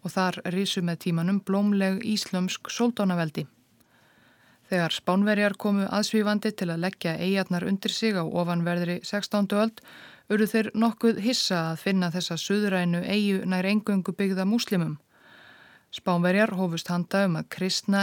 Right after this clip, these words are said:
íbúa Filippseyja og varð vel ágengt, en þó einna síst á Mindanao, enda höfðu múslimar verið í miklum meirihluta íbúa á eyjunni. Spánverjarnir ákváðu að kalla þá Móró,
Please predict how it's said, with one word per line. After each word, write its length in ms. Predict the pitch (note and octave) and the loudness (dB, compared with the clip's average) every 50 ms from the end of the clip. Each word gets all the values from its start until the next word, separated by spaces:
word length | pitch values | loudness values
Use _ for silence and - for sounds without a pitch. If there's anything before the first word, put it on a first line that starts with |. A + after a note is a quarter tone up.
| G3+ - | 0 0
íbúa 320 | G3+ G3 - - G3 G3 F#3 | -4 -4 -4 -2 -2 -2 0
Filippseyja 600 | - G3+ G3+ G3 G3 - - G#3 G#3 A3 A#3+ A#3+ - - - - - _ _ | 0 -2 -2 -2 -2 -2 0 2 2 2 2 0 -4 -14 -20 -20 -20 _ _
og 140 | - F#3 | -4 0
varð 240 | F#3+ F#3+ G3 F#3+ - - F#3+ | 2 2 0 0 -4 -4 -2
vel 240 | G3 G#3+ G#3 G3 G3 | 0 0 0 0 -2
ágengt, 600 | - - A#3 A3+ - - D#3 D3+ D3 - - - - | -2 -2 -2 -2 -2 -4 -4 -4 -6 -10 -16 -12 -8
en 140 | F3 F3 - | -6 -6 -4
þó 80 | E3+ E3+ F3+ | -2 -2 -2
einna 240 | - - F3 D#3+ - | -2 -2 -2 -2 -4
síst 480 | - - - A3+ A#3 - - - - F3 | -4 -4 -2 -2 -2 -2 -2 -4 -4 -4
á 80 | E3 D#3+ | -4 -2
Mindanao, 760 | D#3+ F3 F#3+ F#3 - F3+ E3+ F3+ G#3 A3 G3 D#3+ D3 D3+ - - - - - - - _ - | -2 -2 -2 -2 -2 -2 -2 0 2 2 2 0 0 -4 -8 -14 -20 -20 -20 -20 -14 _ -6
enda 180 | F3+ E3 F3+ | -4 -2 -2
höfðu 300 | E3+ F3 F3 E3 E3 E3 E3+ | -2 -2 -2 -2 -2 -2 -2
múslimar 540 | F3+ G3 - - - F3+ E3 E3 E3+ F3 E3+ | -2 -2 -4 -4 -4 -2 -2 -2 -2 -2 -2
verið 240 | F3+ F3+ F3+ F3 F3+ | -2 -2 -2 -2 0
í 40 | F3 | 0
miklum 420 | F#3 G3+ G3 - - G3 F#3 F3+ F3 F3 | 0 -2 -2 -4 -4 -2 -2 -2 0 0
meirihluta 640 | G3 G#3 G#3+ G3+ G3 D#3 E3 E3 D#3+ - E3+ E3+ E3 | 0 0 0 0 -2 -4 -4 -6 -4 -2 -2 -2 -2
íbúa 400 | G3 G3 - - E3+ E3 E3 E3+ | -4 -6 -4 -4 -2 -2 -2 -2
á 40 | F#3 G3+ G#3 | -2 0 2
eyjunni. 320 | A3+ G#3+ F3 D#3+ D#3 C#3+ - _ _ _ _ _ - - - - - _ - | 2 2 2 0 -2 -4 -8 _ _ _ _ _ -20 -20 -20 -20 -18 _ -14
Spánverjarnir 720 | - - - F3+ E3+ E3+ F3 F3 F3 F3+ F3 G3 G#3+ G#3 - | -10 -6 -4 -2 0 0 0 0 0 0 0 0 0 0 -2
ákváðu 380 | F3 D#3+ - - E3 D#3+ D#3 D#3 | -6 -6 -6 -6 -6 -4 -6 -6
að 120 | D3+ - - | -8 -8 -6
kalla 280 | F3+ F3 - E3+ E3 D#3+ | -6 -6 -4 -4 -4 -4
þá 80 | D#3+ D#3 D#3 | -4 -2 -2
Móró, 540 | D#3+ D#3+ E3+ F3 F#3 G#3 G#3+ A3+ A3+ A#3+ A#3+ | -2 -2 -2 -2 -2 -2 0 2 2 0 0